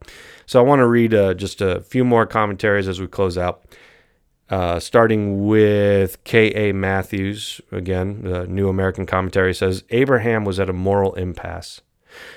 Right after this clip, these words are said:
If the cities are destroyed, the innocent suffer,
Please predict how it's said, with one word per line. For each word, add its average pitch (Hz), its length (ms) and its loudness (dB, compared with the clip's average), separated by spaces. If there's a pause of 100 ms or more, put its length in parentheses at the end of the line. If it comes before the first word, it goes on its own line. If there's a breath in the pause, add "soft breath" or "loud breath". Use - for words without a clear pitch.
(140 loud breath)
If 113 80 -2
the 120 100 0
cities 160 320 6
are 139 120 6
destroyed, 98 600 -2
the 101 160 -4
innocent 92 380 -6
suffer, 85 500 -8